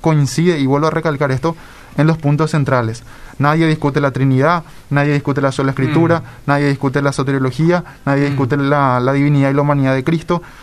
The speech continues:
Speaker 1: nadie discute esos temas. De repente, yo que sé, en escatología podemos decir, "Bueno, yo creo esto, yo soy amilenial, yo soy premilenial".
Speaker 2: Eso también preguntan. ¿Y no se puede considerar secta?
Speaker 1: No.
Speaker 2: Eso pues, dice el maestro MacArthur, dice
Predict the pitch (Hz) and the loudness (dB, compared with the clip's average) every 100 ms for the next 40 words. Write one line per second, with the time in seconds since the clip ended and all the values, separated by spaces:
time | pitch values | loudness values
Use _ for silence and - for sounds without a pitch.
0 | - - 147 208 190 175 160 175 151 131 | -20 -2 2 2 0 0 0 -2 -2 -2
1 | 117 151 160 190 190 170 165 151 147 151 | 0 0 0 -2 -2 -2 -2 0 0 0
2 | 156 165 160 175 190 165 170 165 165 160 | 0 0 0 0 0 2 0 2 0 0
3 | 208 214 208 - - - 175 180 180 180 | 2 0 -2 -8 -14 -2 0 2 2 2
4 | 185 208 - 190 165 175 165 170 175 175 | 0 0 0 0 0 0 2 2 2 2
5 | 196 185 156 165 165 165 - - - 180 | 2 0 0 0 0 -4 -12 -10 -2 0
6 | 185 175 185 240 202 180 170 170 170 147 | 2 2 2 0 -2 -2 -2 -2 0 0
7 | 147 143 120 107 - 170 170 190 214 - | 0 0 -2 -4 -6 -2 0 0 -2 -2
8 | 202 220 214 190 196 165 165 - 190 - | -2 -2 -4 -2 0 0 -2 -2 -2 -2
9 | - 110 - 135 117 117 - - - 143 | -4 -6 -2 -2 -2 -6 -16 -20 -6 -4
10 | 190 202 175 190 175 185 196 190 165 165 | 0 0 0 0 0 0 0 0 0 0
11 | 190 180 - 151 143 147 180 147 139 175 | 0 -2 0 -2 0 0 -2 -2 -4 -2
12 | 180 | -2